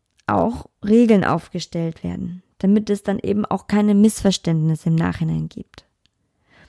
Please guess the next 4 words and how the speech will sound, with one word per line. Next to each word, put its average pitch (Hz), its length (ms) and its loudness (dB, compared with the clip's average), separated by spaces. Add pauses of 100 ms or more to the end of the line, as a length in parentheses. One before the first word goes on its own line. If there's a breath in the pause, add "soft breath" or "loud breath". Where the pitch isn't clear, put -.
(200 soft breath)
Zum 180 140 -6
Beispiel, 208 720 0 (580 soft breath)
dass 190 280 -6
niemand 262 720 4